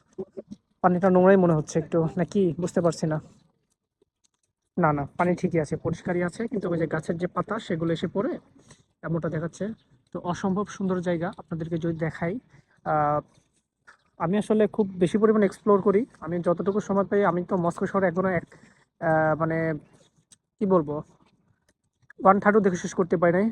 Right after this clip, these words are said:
প্রচুর ঘোরাফেরা করেছি তারপরেও। আর এই যে লেক দেখছেন, লেকের নিচে কিন্তু আবার, আহ,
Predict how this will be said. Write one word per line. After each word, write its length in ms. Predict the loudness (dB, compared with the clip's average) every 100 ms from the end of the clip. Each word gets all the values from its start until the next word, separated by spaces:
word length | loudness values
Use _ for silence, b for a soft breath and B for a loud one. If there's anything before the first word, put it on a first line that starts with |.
| -2
প্রচুর 240 | 0 2
ঘোরাফেরা 360 | 2 2 2 2
করেছি 400 | 2 0 0 -2
তারপরেও। 420 | -2 0 0 0 -4 b b b _ _
আর 160 | 0 0
এই 160 | 0
যে 100 | 2
লেক 200 | 4 4
দেখছেন, 360 | 2 0 0 2
লেকের 260 | 2 2 2
নিচে 220 | 2 0
কিন্তু 260 | 0 0 2
আবার, 200 | 6 4 2 -8 _ _ _ _ _ _ _ _ _ _ _ _ _ _ _ _ _ 0
আহ, 180 | 2